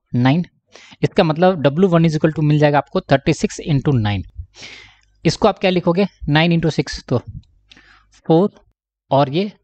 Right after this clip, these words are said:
थर्टी टू। तो अगर आप थर्टी सिक्स किलोमीटर का रिडक्शन करोगे तो ट्रेन बिल्कुल स्टॉप कर जाएगी। तो उसके लिए number of wagons कितना चाहिए, थ्री ट्वेंटी फ़ोर।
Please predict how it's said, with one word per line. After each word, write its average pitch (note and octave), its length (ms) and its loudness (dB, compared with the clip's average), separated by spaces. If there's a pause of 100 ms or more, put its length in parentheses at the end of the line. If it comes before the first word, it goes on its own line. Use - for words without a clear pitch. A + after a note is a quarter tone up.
(140)
थर्टी B2+ 240 -2
टू। A#2 140 -6 (1080)
तो C#4 80 4
अगर G#3 500 -2 (100)
आप F#3+ 260 2 (420)
थर्टी F#3+ 240 2
सिक्स - 220 -4 (100)
किलोमीटर B3+ 340 2
का A#3 140 0
रिडक्शन F3+ 460 0
करोगे E3+ 360 2
तो B3 140 2
ट्रेन A#3 520 2
बिल्कुल A3 320 2
स्टॉप G3+ 300 0
कर C3+ 160 0
जाएगी। A2+ 320 -2 (300)
तो C4 60 4
उसके - 420 0
लिए C#4+ 160 2
number G3+ 380 4
of A3+ 240 0
wagons A3 280 4
कितना A#3+ 240 2
चाहिए, G#3 280 2
थ्री - 560 -2
ट्वेंटी E3+ 320 2
फ़ोर। A2 280 -6